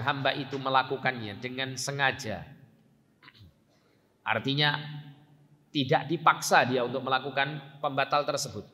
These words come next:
kemudian dia dalam keadaan ingat, tidak dalam keadaan lupa dalam mengerjakannya, bukan karena sebab uzur syar'i yang membolehkan dia untuk membatalkan puasanya.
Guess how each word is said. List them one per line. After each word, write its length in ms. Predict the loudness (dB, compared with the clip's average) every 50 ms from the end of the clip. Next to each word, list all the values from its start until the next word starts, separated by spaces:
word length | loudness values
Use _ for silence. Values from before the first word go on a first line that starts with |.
| _ _ _ _ _ _ _ _ _ _ _ _ _ _ _ _ _ _ _ _ _ -6
kemudian 560 | -4 -2 0 0 0 2 4 4 4 4 2
dia 160 | 2 2 4
dalam 300 | 4 6 4 4 2 2
keadaan 420 | 0 0 0 2 2 2 2 2 0
ingat, 400 | -2 -2 0 0 -2 -2 -2 -6
tidak 260 | -6 2 2 4 4 6
dalam 240 | 4 4 4 2 0
keadaan 280 | -2 0 0 0 2 4
lupa 320 | 2 4 4 0 -2 -2 -6 -12 -16 -18 -20 -20 -20 -20 -10 -4
dalam 180 | 2 2 2
mengerjakannya, 720 | 2 2 0 0 -2 -4 -4 -6 -8 -8 -12 -12 -16 -18 -20 _ _ _ _ _ _ _ _ _ _ _ _ _ _ _ _ _ _ _ _ _ _ _ _ _ _ _ _ _ -2
bukan 320 | -2 0 4 2 4 4 6
karena 320 | 6 4 6 6 2 2
sebab 400 | 2 2 4 4 2 2 4 2
uzur 240 | 4 4 4 4 2
syar'i 480 | 4 4 4 4 4 4 2 2 2
yang 80 | 2 2
membolehkan 560 | 2 0 2 2 2 2 2 2 0 0 0
dia 240 | 2 4 4 4 4
untuk 240 | 4 0 0 0 0
membatalkan 640 | 0 2 2 2 4 4 2 2 4 0 0 0 2
puasanya. 640 | 4 6 6 6 4 2 -2 -2 -4 -6 -10 -12